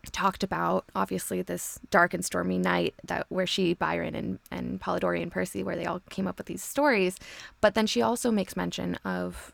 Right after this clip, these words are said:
of a miscarriage and of some of her children. And I put the book down before starting it, and I was like, "Huh, how did I not, like,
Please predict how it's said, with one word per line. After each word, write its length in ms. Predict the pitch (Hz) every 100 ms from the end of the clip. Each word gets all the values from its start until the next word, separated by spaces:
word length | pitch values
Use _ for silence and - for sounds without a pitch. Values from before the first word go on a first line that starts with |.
| -
of 380 | 185 180 - -
a 80 | -
miscarriage 600 | 247 - - - - -
and 320 | - 185 180 -
of 180 | 185 180
some 160 | 196
of 80 | 185
her 80 | 190
children. 380 | 185 233 254 - _ - - - _ -
And 340 | 196 185 185 _ _ _ _ _ _
I 60 | 214
put 160 | 320
the 40 | 262
book 180 | 202 -
down 320 | - 202 220
before 380 | 190 196 185 185
starting 380 | - - -
it, 180 | 190 220
and 100 | -
I 40 | 202
was 120 | 190
like, 160 | 214 - _ _ _ _ _ _ _
"Huh, 320 | - 381 - - _ _ _ _
how 160 | - 302
did 140 | 370
I 100 | 381
not, 240 | 359 349 -
like, 160 | 208 -